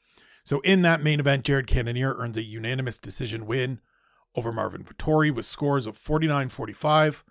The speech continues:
forty-nine forty-five, and forty-eight forty-six. Co-main event, Arman Tsarukyan earns a third round stoppage finish over Joaquim Silva.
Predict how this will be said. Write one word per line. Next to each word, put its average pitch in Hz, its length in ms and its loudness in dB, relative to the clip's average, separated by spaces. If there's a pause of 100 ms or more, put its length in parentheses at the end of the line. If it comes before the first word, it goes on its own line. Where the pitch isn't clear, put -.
(340)
forty-nine 135 480 2
forty-five, 120 720 -2
and 98 140 -14
forty-eight 104 440 -10
forty-six. - 840 -6 (840)
Co-main 156 320 2
event, 139 320 0
Arman 131 300 -2
Tsarukyan 160 760 2 (120)
earns 131 360 -4
a 123 220 -4
third 160 480 0 (100)
round 135 480 0
stoppage 147 540 0
finish 135 460 -6 (720)
over 120 240 -2
Joaquim 113 460 -4
Silva. 170 540 2